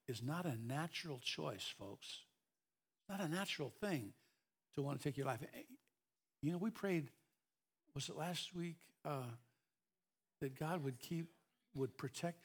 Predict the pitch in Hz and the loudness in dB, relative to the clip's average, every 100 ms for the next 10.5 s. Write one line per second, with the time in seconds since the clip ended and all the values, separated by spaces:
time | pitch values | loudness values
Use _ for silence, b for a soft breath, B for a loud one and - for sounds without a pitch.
0 | b b 139 160 - 151 175 180 160 180 | b b 4 4 4 6 6 6 4 0
1 | 123 - 143 165 156 131 156 151 143 - | -4 -2 2 2 2 2 2 2 0 -2
2 | 117 - 165 165 156 160 151 139 123 123 | -6 -4 0 0 0 0 -2 -2 -2 -2
3 | 123 165 139 135 143 160 143 B B - | 0 0 0 0 -2 -2 -4 B B -8
4 | - 139 123 123 113 101 - _ _ _ | -2 -2 -2 -4 -4 -8 -12 _ _ _
5 | _ _ _ - - - 127 135 - 131 | _ _ _ -16 -10 0 0 2 -2 -2
6 | 107 98 104 _ _ _ - 214 - - | -4 -6 -10 _ _ _ 2 2 2 0
7 | 175 175 139 107 b b - 233 - - | 6 8 8 4 b b 2 2 2 0
8 | 208 170 135 - 151 156 170 123 147 - | 6 6 6 0 2 4 4 2 -4 -2
9 | 113 131 131 123 120 117 - 170 - - | 0 2 4 4 2 -2 0 0 0 -2
10 | 160 147 131 - 120 | -2 2 0 0 -4